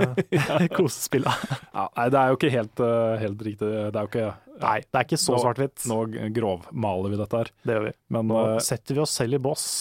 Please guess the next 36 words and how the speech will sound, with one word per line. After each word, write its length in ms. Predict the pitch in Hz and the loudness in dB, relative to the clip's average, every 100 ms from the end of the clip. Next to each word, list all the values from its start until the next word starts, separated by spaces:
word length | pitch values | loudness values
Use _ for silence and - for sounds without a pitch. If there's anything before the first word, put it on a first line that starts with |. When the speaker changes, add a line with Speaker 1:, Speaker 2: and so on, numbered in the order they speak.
| - - _ | -6 -10 _
Speaker 1:
ja, 140 | - 92 - | -6 -6 -4
men 160 | 131 | -2
Speaker 2:
rett 120 | 135 143 | 0 0
og 60 | |
slett. 240 | 151 175 - - | -4 -6 -12 -6
Speaker 1:
Metal 320 | 131 104 160 | -4 -4 -2
Gear-serien, 380 | 127 110 127 139 | -2 0 0 0
jeg 80 | 135 | 0
har 80 | 123 | 0
gitt, 300 | 123 - - | 0 -4 -4
eh, 240 | 131 123 - | -2 -2 -2
alle 240 | 123 98 | -2 -2
de 100 | 107 | -2
fire, 340 | 123 123 101 104 110 104 - | -2 -2 -2 -2 -4 -6 -12
eh, 520 | 113 110 110 110 110 110 | -10 -8 -8 -6 -6 -8
liksom 160 | 104 107 | -8 -8
hovedspillene 680 | 104 90 92 - - 98 98 | -6 -8 -10 -12 -8 -6 -4
i 60 | 110 | -4
den 140 | 101 | -4
serien, 320 | 101 92 98 101 _ _ _ _ - | -4 -4 -2 -4 _ _ _ _ -14
eh, 380 | - 104 104 104 | -10 -8 -8 -8
Metal 200 | 104 101 | -8 -6
Gear 80 | 104 | -4
Solid-serien, 680 | - 92 98 101 - 95 104 101 _ - | -4 -4 -6 -8 -6 -4 -6 -8 _ -16
terningkast 340 | - 104 101 - | -8 -6 -4 -6
seks. 340 | - - - _ _ - | -6 -8 -16 _ _ -6
Speaker 2:
Mm. 80 | 135 107 | -4 -2
Speaker 1:
Så 100 | 123 | -2
det 140 | 143 | -4
sier 220 | - 127 101 | -2 -4 -4
jo 20 | |
seg 80 | - | -8
selv 280 | - 95 98 _ _ | -8 -10 -10 _ _
at, 280 | - - - | -14 -12 -6
eh, 420 | 92 92 90 90 104 _ _ | -4 -4 -4 -6 -12 _ _
ja. 80 | - | -8